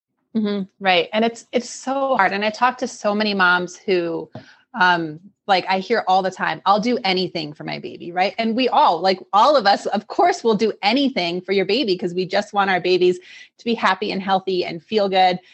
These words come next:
and sleep, <laughs> right? And be comfortable. Um,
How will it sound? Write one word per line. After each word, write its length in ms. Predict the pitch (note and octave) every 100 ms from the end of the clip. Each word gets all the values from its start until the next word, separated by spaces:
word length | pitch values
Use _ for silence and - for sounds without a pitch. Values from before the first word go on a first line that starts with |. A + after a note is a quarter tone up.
| -
and 160 | A#3+
sleep, 460 | - G3 G#3+ A3 -
<laughs> 320 | B2+ D3+ -
right? 360 | C#4+ B3+ A#3+ A3+
And 100 | G3+
be 120 | G3+
comfortable. 680 | G#3 A#3+ A#3 A#3+ A3 G#3+ A3+ - - - _ -
Um, 400 | G#3 G#3 G3+